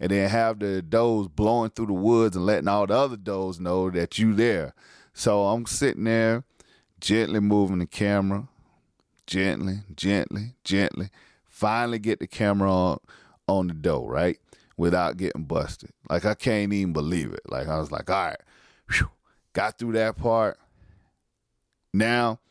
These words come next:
trying to get my bow up. And of course, man, with all this going on, these are short, subtle moves. Like, these aren't like,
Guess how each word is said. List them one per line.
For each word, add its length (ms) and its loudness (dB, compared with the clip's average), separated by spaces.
trying 340 0
to 80 -6
get 280 0
my 180 0
bow 440 0
up. 280 0
And 120 -2
of 100 -4
course, 440 0
man, 400 -2
with 220 4
all 220 4
this 160 -6
going 360 0
on, 360 2
these 260 2
are 140 2
short, 680 0
subtle 580 0
moves. 760 -2
Like, 240 0
these 300 2
aren't 340 2
like, 460 0